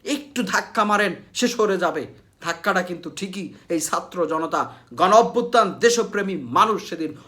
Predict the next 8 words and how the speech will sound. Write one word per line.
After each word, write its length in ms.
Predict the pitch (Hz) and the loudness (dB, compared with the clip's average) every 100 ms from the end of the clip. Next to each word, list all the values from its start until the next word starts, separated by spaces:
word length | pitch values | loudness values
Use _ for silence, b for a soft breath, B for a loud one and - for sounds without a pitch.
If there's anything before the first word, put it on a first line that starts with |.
| B | B
আনন্দের 480 | 147 233 285 277 240 | 4 6 6 4 4
সাথে, 300 | - 214 175 | 4 -4 -6
উল্লাসের 640 | 143 185 302 277 233 214 | -4 2 4 4 2 0
সাথে 260 | 196 190 175 - _ _ | -4 -8 -12 -18 _ _
পাঁচই 440 | 190 202 220 180 | 0 0 -2 -6
আগস্ট 440 | 143 214 233 240 202 | -2 2 2 2 -4
দু 80 | 185 | -4
হাজার 240 | 175 165 | -2 -4